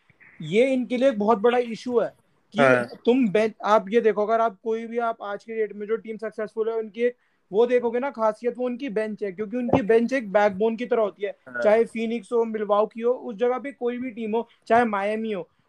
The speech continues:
Speaker 1: उनकी
Speaker 2: हाँ।
Speaker 1: बेंच उनकी ताकत है। But यहाँ पे बोस्टन के केस में अगर इनको कॉन्फ्रेंस फाइनल्स और फाइनल्स के लिए कंटेंड करना है तो they need a strong bench, और उनके पास बेंच तो है ही नहीं, क्योंकि वो लोग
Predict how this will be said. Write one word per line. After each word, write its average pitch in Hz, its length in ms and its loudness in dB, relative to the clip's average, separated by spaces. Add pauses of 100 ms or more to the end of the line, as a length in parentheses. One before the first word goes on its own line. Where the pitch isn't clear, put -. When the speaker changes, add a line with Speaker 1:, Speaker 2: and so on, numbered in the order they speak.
Speaker 1:
उनकी 208 240 -4
Speaker 2:
हाँ। - 120 -2
Speaker 1:
बेंच 240 260 2
उनकी 247 220 -4
ताकत 220 400 2
है। 170 120 -4
But 170 200 -4 (160)
यहाँ 185 320 -6
पे 214 140 -2
बोस्टन 190 480 -4
के 233 100 -6
केस 226 260 0
में 247 180 -4 (300)
अगर 220 220 2
इनको 262 260 -2 (180)
कॉन्फ्रेंस 233 520 -2
फाइनल्स 233 440 -2
और 240 200 0 (240)
फाइनल्स 220 400 2
के 240 80 -8
लिए 254 100 2
कंटेंड 240 440 -4
करना 233 200 -4
है 214 60 -4
तो 233 100 -4
they 226 200 -6
need 240 320 -2
a 247 60 -14
strong 214 360 -4
bench, 202 240 -4 (300)
और 208 120 2
उनके 220 180 2
पास 233 180 2
बेंच 208 360 -4
तो 233 100 0
है 214 120 0
ही 233 60 -2
नहीं, 233 120 -4
क्योंकि 226 380 -6 (340)
वो 202 160 6
लोग 285 220 2